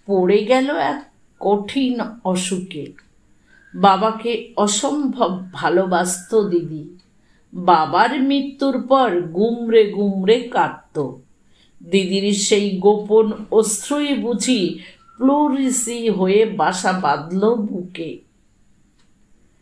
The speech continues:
হিরণময়ের জগৎ যেন চুরমার হয়ে গেল। চোদ্দ বছরের দিদি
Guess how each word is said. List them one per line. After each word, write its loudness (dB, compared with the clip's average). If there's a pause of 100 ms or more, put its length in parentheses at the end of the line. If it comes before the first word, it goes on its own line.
(340)
হিরণময়ের 2
জগৎ 0 (140)
যেন -2
চুরমার 0
হয়ে 2
গেল। -4 (1300)
চোদ্দ 6
বছরের -2
দিদি -4